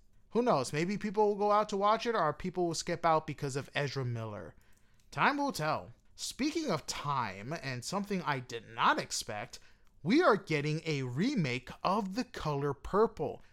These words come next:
But instead of it being a remake of the movie, it's actually going to be an adaptation of the musical, which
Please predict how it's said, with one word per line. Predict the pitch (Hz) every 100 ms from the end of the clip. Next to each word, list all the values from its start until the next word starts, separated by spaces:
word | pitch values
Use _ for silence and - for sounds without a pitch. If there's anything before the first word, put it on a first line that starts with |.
| -
But | 185 180
instead | 175 - - - 196 233 285 311
of | 285 262
it | 254 196
being | 208 226 233 233 214
a | 208 156
remake | 135 202 262 262 202
of | 185 151 131
the | 123
movie, | 123 202 370 302 165 117 120 185 - - - -
it's | 190 -
actually | 180 214 - 247
going | 196 208 208
to |
be | 175 196
an | 180 156
adaptation | 175 202 - 240 320 320 240 226 233
of | 196 165
the | 170
musical, | 160 175 302 269 214 127 104 - - - - - -
which | 143 -